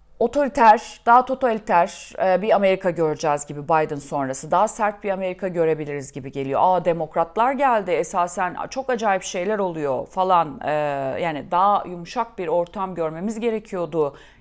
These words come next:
gibi sizi çok şaşırtacak gelişmeler olabilir. Umarım nükleer kaza, nükleer santral kazası ya da Çernobil faciası gibi şeyler değildir. Ama bu, e, işaret şey değil, birisi atom bombası atıyor işareti hiç değil.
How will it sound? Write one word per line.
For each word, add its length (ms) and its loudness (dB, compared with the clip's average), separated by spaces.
gibi 380 -2
sizi 260 -8
çok 200 -8
şaşırtacak 560 -10
gelişmeler 520 -6
olabilir. 440 -6
Umarım 380 -2
nükleer 460 -2
kaza, 300 -2
nükleer 400 -2
santral 440 -6
kazası 680 -2
ya 120 -2
da 80 2
Çernobil 460 -6
faciası 640 -2
gibi 120 -14
şeyler 540 -2
değildir. 400 -8
Ama 280 -4
bu, 280 0
e, 800 2
işaret 520 0
şey 300 -6
değil, 240 -8
birisi 300 -6
atom 320 -6
bombası 380 -8
atıyor 260 -10
işareti 480 -8
hiç 280 -14
değil. 200 -10